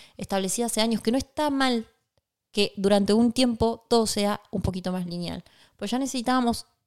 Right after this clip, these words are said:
algo que de verdad nos vuelva a,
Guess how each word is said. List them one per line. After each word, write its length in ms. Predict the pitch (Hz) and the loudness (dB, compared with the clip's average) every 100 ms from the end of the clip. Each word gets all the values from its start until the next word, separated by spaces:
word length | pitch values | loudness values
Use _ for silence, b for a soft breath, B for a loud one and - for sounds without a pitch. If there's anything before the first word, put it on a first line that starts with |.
| _ _ _ _ _ _ | _ _ _ _ _ _
algo 360 | 285 320 311 | 2 2 0
que 100 | 240 | -2
de 100 | 202 | 2
verdad 320 | 202 196 277 302 | 2 2 0 0
nos 200 | 233 202 | 2 4
vuelva 500 | 254 294 294 262 | 4 2 0 -2
a, 80 | 285 | -4